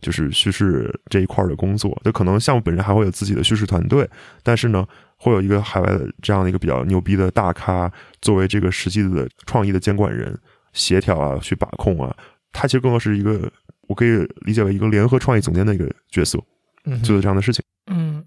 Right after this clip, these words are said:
Speaker 3: 嗯。
Speaker 2: 这个很有意思。
Speaker 3: 就我们刚才说了好多这个，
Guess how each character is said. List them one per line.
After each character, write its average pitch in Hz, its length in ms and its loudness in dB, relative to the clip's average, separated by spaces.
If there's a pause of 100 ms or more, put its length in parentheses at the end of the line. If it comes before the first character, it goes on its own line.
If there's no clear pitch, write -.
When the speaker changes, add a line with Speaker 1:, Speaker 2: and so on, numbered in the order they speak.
Speaker 3:
嗯。 156 240 -8
Speaker 2:
这 117 140 -10
个 95 100 -10
很 90 120 -4
有 82 120 -4
意 82 140 -6
思。 - 180 -16 (460)
Speaker 3:
就 175 160 -6
我 170 180 -2
们 185 80 2
刚 214 140 2
才 208 120 0
说 220 160 2
了 214 80 4
好 165 160 -2
多 180 300 2
这 190 160 0
个， 151 320 -2